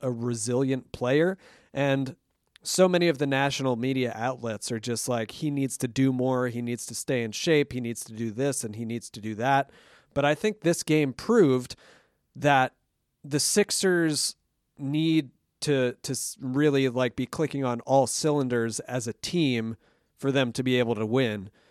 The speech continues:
I don't think they're necessarily in a case right now where even if Embiid scores thirty-five and everybody else has an off night where they're gonna win all the time.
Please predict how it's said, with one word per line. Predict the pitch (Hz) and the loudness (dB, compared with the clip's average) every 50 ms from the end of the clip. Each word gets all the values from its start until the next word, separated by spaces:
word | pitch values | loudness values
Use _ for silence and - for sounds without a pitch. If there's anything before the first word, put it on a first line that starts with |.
| _ _ - | _ _ -6
I | - 135 151 | -2 2 2
don't | 175 180 156 | 2 2 0
think | - - 185 165 - | 0 -2 -2 -2 2
they're | - 160 156 | 2 2 2
necessarily | 139 143 147 139 - 139 - - 160 151 147 143 139 135 131 | 4 2 0 0 0 -2 -2 0 2 2 2 2 2 0 0
in | 123 | 0
a | 120 | -2
case | - - - 151 143 131 - - | -4 -2 0 0 0 0 0 0
right | 135 127 127 113 | 0 0 0 -2
now | 120 127 120 120 120 | -2 -2 0 0 0
where | 117 113 120 120 117 117 | 0 0 0 0 0 -2
even | 107 135 139 131 143 135 | -2 -4 -4 -2 -2 -2
if | 131 127 - | -2 -2 0
Embiid | 131 123 120 117 127 127 117 - | -2 -2 -2 -2 -2 -2 -2 -4
scores | - - 139 127 123 120 - - | -4 -2 0 0 0 0 -2 -4
thirty-five | - 143 131 127 123 113 - - 139 131 131 123 123 117 110 | -2 0 0 0 0 -2 0 2 4 4 6 4 2 2 -2
and | 117 117 | -4 -6
everybody | 127 131 120 123 117 104 123 113 120 117 | -6 -6 -4 -4 -4 -2 -2 -2 0 0
else | 120 123 117 - | 0 0 0 -2
has | 127 120 113 107 | -6 -6 -6 -6
an | 113 | -8
off | 107 110 120 117 113 - | -4 -2 -2 -2 -2 -4
night | 120 113 113 107 98 | -6 -6 -6 -6 -4
where | 117 120 113 | -4 -4 -4
they're | 117 113 | -4 -6
gonna | - 120 117 110 | -6 -4 -4 -2
win | 107 127 139 139 131 123 | 0 0 2 2 2 0
all | 110 107 107 | 0 -2 -2
the | - 101 | -4 -8
time. | - - 120 104 95 95 95 | -8 -8 -8 -8 -8 -10 -14